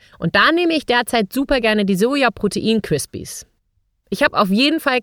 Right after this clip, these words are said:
keine Probleme mehr, auf ausreichend Protein zu kommen. Und das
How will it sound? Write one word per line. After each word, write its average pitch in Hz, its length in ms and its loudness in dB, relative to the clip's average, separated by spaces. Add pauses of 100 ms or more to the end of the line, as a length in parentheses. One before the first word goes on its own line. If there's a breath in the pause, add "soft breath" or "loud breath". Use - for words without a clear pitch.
keine 320 320 0
Probleme 233 440 0
mehr, 170 260 0 (260 soft breath)
auf 190 160 -2
ausreichend 247 560 0
Protein 170 420 -2
zu - 140 -8
kommen. 147 320 -2 (540 soft breath)
Und 190 120 0
das 262 320 0